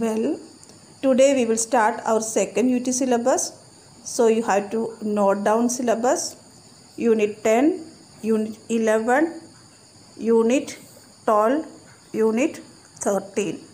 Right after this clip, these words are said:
The word of books not included.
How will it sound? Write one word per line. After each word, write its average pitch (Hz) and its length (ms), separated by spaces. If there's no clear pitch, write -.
The 269 220
word 285 420
of 247 280
books - 500
not 226 400
included. 156 500